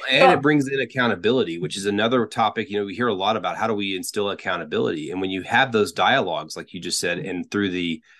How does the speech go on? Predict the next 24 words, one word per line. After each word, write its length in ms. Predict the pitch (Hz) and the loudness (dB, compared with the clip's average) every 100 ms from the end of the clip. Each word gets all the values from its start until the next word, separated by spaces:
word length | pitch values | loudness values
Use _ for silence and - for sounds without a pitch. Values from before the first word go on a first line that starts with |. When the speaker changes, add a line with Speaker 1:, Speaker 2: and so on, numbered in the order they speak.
| _ _ - | _ _ -18
Speaker 1:
rhythm 580 | - 85 131 135 95 90 | -4 2 4 4 2 -2
of 140 | 82 | -8
the 80 | 85 | -12
cadence 600 | - - 117 127 104 85 | -12 0 6 6 4 0
of 100 | 87 | -6
those 200 | 82 82 | -6 -4
meetings, 560 | 87 120 98 80 71 - _ _ _ _ _ _ _ _ - | 2 2 2 -2 -12 -20 _ _ _ _ _ _ _ _ -2
it 260 | 117 - - _ | 0 0 -8 _
doesn't 360 | 120 135 170 - | 2 4 2 0
put 140 | 139 | 0
accountability 760 | 120 - 120 110 117 143 127 101 | 0 -2 -4 -2 0 2 2 2
on 100 | 92 | -2
just 220 | 90 - | -10 -10
one 300 | 90 101 92 | -4 -2 0
side 420 | - 107 95 92 | 0 4 4 4
or 100 | 87 | 0
one 240 | 85 82 | -4 -6
person 500 | - - 101 - 101 90 | -8 -2 -2 0 -2 0
or 120 | 87 | -2
one 220 | 82 87 | -2 -4
part 300 | - - 92 | -4 -2 0
of 120 | 87 | 0
the 140 | 80 82 | -4 -2
organization. 840 | 85 82 82 78 98 113 - - | -2 -4 -6 -4 0 0 -2 -6